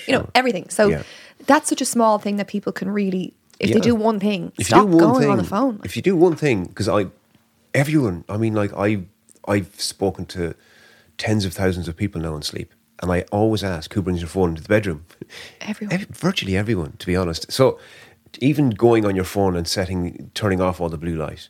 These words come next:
Speaker 2: So there's a setting on the iPhones and the I O S or all the other ones that you can turn off the blue L E D light and set it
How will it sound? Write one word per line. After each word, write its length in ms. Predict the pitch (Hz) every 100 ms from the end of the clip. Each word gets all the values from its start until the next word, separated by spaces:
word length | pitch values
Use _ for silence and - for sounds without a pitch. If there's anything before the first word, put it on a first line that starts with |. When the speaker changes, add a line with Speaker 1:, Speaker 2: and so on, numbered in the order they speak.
| _
Speaker 2:
So 220 | - 95
there's 200 | 85 90
a 60 | 92
setting 380 | - 120 110
on 300 | 95 90 85
the 80 | 85
iPhones 540 | 82 90 - 90 90 80
and 160 | 80
the 220 | 85 82 -
I 120 | 85
O 100 | 80
S 260 | 82 85 -
or 60 | 90 _ -
all 80 |
the 120 | 85 87
other 100 | 87
ones 160 | 82 - - -
that 100 | 85
you 100 | 101
can 140 | 95
turn 360 | - - 113 110
off 400 | 92 - - - _ _ _ _ _
the 80 | 87
blue 280 | 76 90 -
L 140 | - 85
E 40 |
D 160 | 85 87
light 300 | 87 80 - _ _ _ _
and 120 | 90 90
set 240 | 110 98
it 200 | 82 -